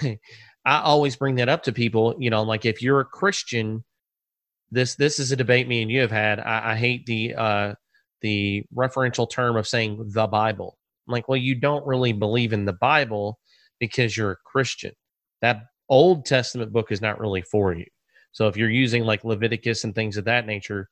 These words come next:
which directly ties into talking about, uh, gay marriage and the views of the church on homosexuality, well, that's not really your book. So if you're looking at Jesus,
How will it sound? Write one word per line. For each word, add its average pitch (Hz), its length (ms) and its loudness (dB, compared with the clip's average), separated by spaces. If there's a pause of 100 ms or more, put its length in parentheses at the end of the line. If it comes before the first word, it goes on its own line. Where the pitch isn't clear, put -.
(280)
which - 280 -4
directly 117 480 0
ties 110 400 0
into 104 640 -2
talking 110 420 0
about, 101 300 0 (640)
uh, 104 300 0
gay 107 280 -2
marriage 104 480 0
and 101 280 -4
the 104 500 -4
views 107 340 0
of 101 100 0
the 104 60 -6
church 110 340 -2
on 104 120 0
homosexuality, 107 880 -2 (480)
well, 120 80 0
that's 143 240 2
not 160 140 2
really 139 180 0
your 110 140 -2
book. 123 280 2 (720)
So 117 100 -2
if 110 100 2
you're 165 120 2
looking 147 320 2
at 98 80 -4
Jesus, 120 640 0